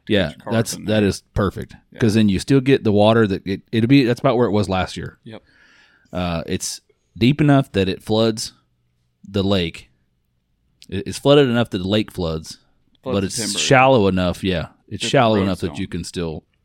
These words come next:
Speaker 2: yeah, the roads don't flood.
Speaker 1: Yeah.
Speaker 2: So looking forward to it.
Speaker 1: <clears throat> When he talks about roads flooding, this W M A, the first time I ever drove into it, to drive down one of the roads, I had a,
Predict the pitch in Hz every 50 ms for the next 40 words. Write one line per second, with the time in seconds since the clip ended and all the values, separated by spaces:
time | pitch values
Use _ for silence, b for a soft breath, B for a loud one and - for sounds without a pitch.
0 | _ _ _ _ _ _ _ - 80 80 160 - 82 78 - - - - - -
1 | - - - _ _ _ _ b b b b b b b b b b b b b
2 | b b b - - - - - - 131 - _ _ _ _ _ _ 127 143 -
3 | 113 113 - 120 120 117 - - 80 73 65 - - _ _ _ _ _ _ -
4 | 147 170 - - 165 156 135 - 135 120 80 60 107 110 117 120 127 117 104 107
5 | - - 113 113 113 110 107 98 98 101 104 104 _ _ _ _ _ _ _ _
6 | _ _ _ _ _ _ _ _ _ - 110 120 123 - - 127 117 123 120 117
7 | 117 117 113 110 104 101 98 95 90 90 - - 117 117 110 - - 117 113 110
8 | 110 104 107 110 101 101 98 98 95 101 104 110 110 107 104 107 107 110 110 107
9 | - - 123 117 117 117 117 110 - _ _ _ _ _ _ _ _ _ _ _
10 | - 101 101 98 104 113 120 120 120 110 107 113 113 113 113 107 107 110 107 104
11 | 98 95 95 95 101 104 101 98 95 95 98 - - - 104 110 113 117 107 107
12 | 98 98 87 87 85 76 78 65